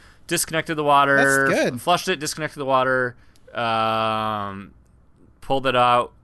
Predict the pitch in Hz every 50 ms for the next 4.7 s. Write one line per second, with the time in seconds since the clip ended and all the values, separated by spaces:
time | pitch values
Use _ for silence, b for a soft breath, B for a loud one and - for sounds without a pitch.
0 | _ _ - 131 123 - 117 110 - - - 123 117 110 110 110 110 110 98 -
1 | - 117 113 113 - - 113 110 110 107 113 110 107 107 107 104 - 107 107 110
2 | 101 113 110 107 107 104 95 113 110 - - 110 107 - 110 101 - - 113 110
3 | 107 104 107 107 107 104 104 107 104 104 101 110 104 107 110 107 107 107 107 107
4 | 107 101 98 - 98 95 95 95 92 92 92 92 85